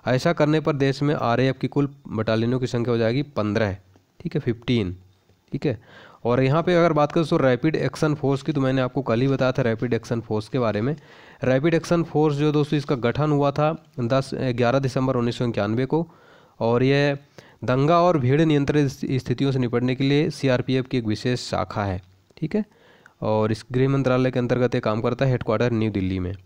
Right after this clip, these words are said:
चलिए क्वेश्चन नंबर एट है, हाल ही में किस राज्य ने आतंकवाद निरोधक बल कवच का गठन किया है? इसका करेक्ट आंसर हो जाएगा ऑप्शन बी, हरियाणा गवर्नमेंट ने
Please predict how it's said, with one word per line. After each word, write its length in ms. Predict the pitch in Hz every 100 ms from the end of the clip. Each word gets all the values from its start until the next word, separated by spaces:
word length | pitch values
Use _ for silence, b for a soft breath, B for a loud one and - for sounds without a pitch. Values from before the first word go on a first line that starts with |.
| _ _ _ _ _ _
चलिए 200 | 95 92
क्वेश्चन 300 | 90 107 135
नंबर 220 | 131 135
एट 200 | 123 120
है, 120 | 160 165 B B B
हाल 160 | 127 165
ही 60 |
में 120 | 196
किस 160 | 208 202
राज्य 200 | 180 180
ने 80 | 196
आतंकवाद 560 | 151 160 156 147 151
निरोधक 340 | 143 131 131 139
बल 260 | 127 131
कवच 360 | 131 120 127 -
का 100 | 113
गठन 260 | 107 113 101
किया 260 | 101 98
है? 140 | 95 - - _ b b b b -
इसका 220 | 123 120
करेक्ट 320 | 107 117 123
आंसर 180 | 123 123
हो 60 | 120
जाएगा 200 | 113 127
ऑप्शन 420 | 117 107 127 120
बी, 120 | 127
हरियाणा 460 | 117 104 107 107 120
गवर्नमेंट 420 | 110 110 110
ने 100 | 117